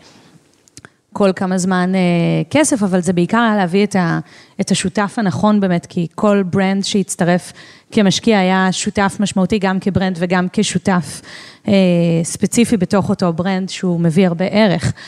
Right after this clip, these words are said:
אה, אבל באמת המטרה הייתה, והרבה משקיעים, אה, וגם בשיחות, שפשוט לא להתמקד בגיוס הכסף, כי זה לא מה שצריך דבר ראשון,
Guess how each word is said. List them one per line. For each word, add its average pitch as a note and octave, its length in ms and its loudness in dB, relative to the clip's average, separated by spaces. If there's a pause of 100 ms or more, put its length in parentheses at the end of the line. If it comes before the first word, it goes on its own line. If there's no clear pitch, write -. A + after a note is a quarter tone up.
(420)
אה, F#3 60 0 (320)
אבל F3+ 180 2
באמת G#3 380 2
המטרה G#3 440 2
הייתה, G#3 360 2
והרבה F#3 420 2
משקיעים, G3 580 2
אה, G3+ 40 4 (240)
וגם F#3+ 260 0
בשיחות, - 460 -2 (360)
שפשוט F#3+ 760 0 (840)
לא G#3+ 280 2
להתמקד A#3 580 0
בגיוס F3+ 420 2
הכסף, G3 560 0
כי E3+ 360 -6
זה D#3+ 140 -4
לא F#3+ 120 2
מה F#3 140 0
שצריך F3 600 -2 (300)
דבר F#3 160 2
ראשון, C4 440 2